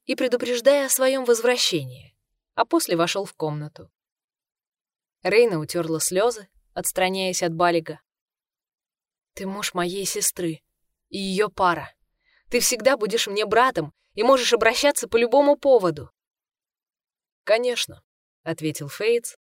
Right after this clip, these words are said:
но в его фигуре не проскользнуло и искры жизни. Плечи Балига поникли,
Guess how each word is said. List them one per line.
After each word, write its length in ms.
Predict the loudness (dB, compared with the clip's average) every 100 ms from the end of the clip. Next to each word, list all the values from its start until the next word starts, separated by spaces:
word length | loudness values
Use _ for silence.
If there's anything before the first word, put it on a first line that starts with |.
| _ _ _ _ -6
но 80 | -2
в 60 |
его 220 | 2 4
фигуре 460 | 2 -2 6 6 6
не 100 | 0
проскользнуло 720 | -4 -2 0 2 2 0 0
и 200 | 0 -2
искры 460 | -6 -4 -4 -4 -4
жизни. 580 | -2 -4 -4 -8 -14 _ _ _ _ _ _ _ _ _ _ _ _ _
Плечи 320 | 0 2 2 2
Балига 400 | 2 2 0 -2
поникли, 640 | -4 -4 -8 -10 -14 -18